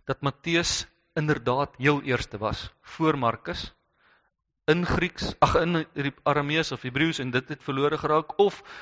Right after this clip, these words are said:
Matteus is die ene wat Q geskryf het en dat Papias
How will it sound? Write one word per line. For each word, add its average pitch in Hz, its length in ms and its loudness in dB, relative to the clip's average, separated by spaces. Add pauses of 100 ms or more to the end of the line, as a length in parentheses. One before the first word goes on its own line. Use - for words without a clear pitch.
(160)
Matteus 220 540 -2
is - 240 -2 (460)
die 143 100 -4 (120)
ene 151 280 0 (140)
wat - 180 -2
Q 214 220 4
geskryf 123 500 0
het - 80 -8
en 135 120 2
dat - 200 -6
Papias 175 600 2